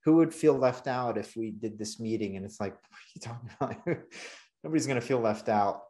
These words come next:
of a sales meeting." So don't, you know, that's like, you're trying, you're way overthinking that question. But what I've noticed is that in,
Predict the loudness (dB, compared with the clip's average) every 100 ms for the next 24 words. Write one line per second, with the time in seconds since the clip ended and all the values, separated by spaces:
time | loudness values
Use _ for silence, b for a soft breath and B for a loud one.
0 | -10 -6 0 2 2 0 -8 -10 -12 -8
1 | -6 -2 -2 -2 -4 _ _ -8 -6 -6
2 | -4 -6 -6 -2 -2 -2 -4 -2 2 0
3 | 4 4 4 6 8 8 6 4 -2 -10
4 | -8 -8 -4 -6 -6 -12 -14 -18 b b
5 | b 4 6 6 6 8 6 6 6 6
6 | 4 4 2 4 4 4 2 -4 -8 -6
7 | -6